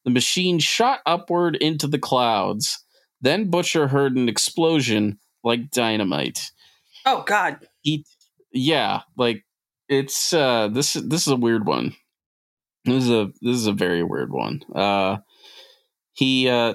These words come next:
Speaker 1: telephoned the house, and when the other witness came outside, they smelled a peculiar odor in the air and also noticed that the cloud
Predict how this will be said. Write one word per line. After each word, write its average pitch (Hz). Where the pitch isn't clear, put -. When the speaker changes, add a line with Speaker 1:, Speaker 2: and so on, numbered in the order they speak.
Speaker 1:
telephoned 170
the 113
house, 117
and 110
when 113
the 113
other 117
witness 113
came 113
outside, 131
they 131
smelled 139
a 113
peculiar 180
odor 135
in 110
the 107
air 90
and 92
also 120
noticed 110
that -
the 107
cloud 156